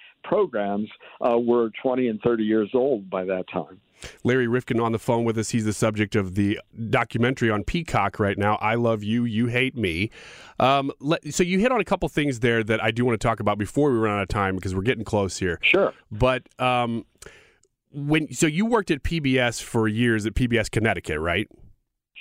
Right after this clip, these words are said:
Speaker 1: Right. I was part of a local station, but that's where programming comes from in our system. P B S by charter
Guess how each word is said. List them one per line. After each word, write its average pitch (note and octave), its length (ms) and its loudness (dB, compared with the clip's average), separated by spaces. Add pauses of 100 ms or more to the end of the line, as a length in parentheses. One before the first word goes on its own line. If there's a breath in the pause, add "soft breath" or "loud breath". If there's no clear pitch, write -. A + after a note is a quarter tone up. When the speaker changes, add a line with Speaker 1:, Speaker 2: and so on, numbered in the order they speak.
(140 loud breath)
Speaker 1:
Right. C#3+ 320 4
I D3 100 4
was E3+ 240 2
part D3 160 0
of A#2 80 0
a A#2 40 2
local B2+ 580 0
station, A2+ 420 -2 (260 loud breath)
but A2+ 180 0
that's D#3 340 -2
where B2 180 2
programming A2 640 0
comes F3 280 0 (120)
from G#2+ 240 2
in G#2+ 80 2
our G#2 160 2
system. G#2 560 0 (320 loud breath)
P F#3+ 160 4
B D3+ 140 2
S C3+ 120 0 (140)
by A2+ 160 -2 (200)
charter A2 480 -2